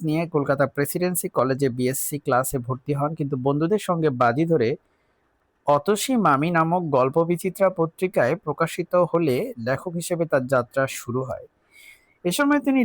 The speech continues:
লেখা নিয়ে এতই মগ্ন থাকেন যে অসাধারণ এই কৃতি ছাত্রের আর অনার্স পাশ কর-, অনার্স পাশ করা হয়নি। মাত্র একুশ বছর বয়সে তিনি তার বিখ্যাত দিবারাত্রি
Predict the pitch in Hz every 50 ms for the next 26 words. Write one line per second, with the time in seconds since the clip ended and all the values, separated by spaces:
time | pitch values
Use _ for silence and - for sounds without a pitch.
0 | 170 143 143 143 - 185 196 202 208 175 139 131 127 - - 185 202 233 233 190
1 | 151 143 131 131 127 135 170 214 226 226 226 226 226 208 180 151 131 127 117 127
2 | - - 131 - - 175 170 180 185 180 180 180 - 143 139 131 - _ _ 160
3 | 160 - - 202 - - 165 - - - - 110 127 127 - - 127 123 135 147
4 | - - - - 127 123 - - - - 127 - - 135 135 151 156 - - -
5 | 131 135 - - - - 123 131 135 147 160 156 135 78 - - _ _ _ _
6 | _ _ _ _ _ _ _ _ _ _ _ _ _ _ _ _ - 247 269 -
7 | 320 - - 190 202 202 - 254 269 262 - 262 254 - 269 226 180 160 160 170
8 | - - 190 165 - 185 175 180 170 190 180 160 143 147 160 - _ - 190 190
9 | 208 180 147 135 143 139 147 147 147 143 - - 160